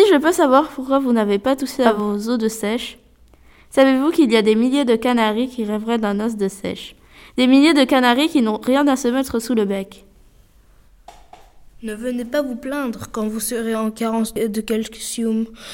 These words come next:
Speaker 2: Non, non, Sissi, ce n'est pas l'hôtel ici.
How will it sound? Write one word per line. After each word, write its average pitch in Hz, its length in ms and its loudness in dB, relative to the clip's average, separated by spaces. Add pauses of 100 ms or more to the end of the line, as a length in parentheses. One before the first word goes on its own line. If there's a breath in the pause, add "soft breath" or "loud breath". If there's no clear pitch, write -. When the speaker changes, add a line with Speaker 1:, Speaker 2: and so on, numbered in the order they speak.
(200 loud breath)
Speaker 2:
Non, 285 240 4
non, 269 220 2
Sissi, 226 540 -6 (260 soft breath)
ce - 160 -4
n'est 214 100 2
pas 294 160 0
l'hôtel 262 380 2
ici. 214 400 -6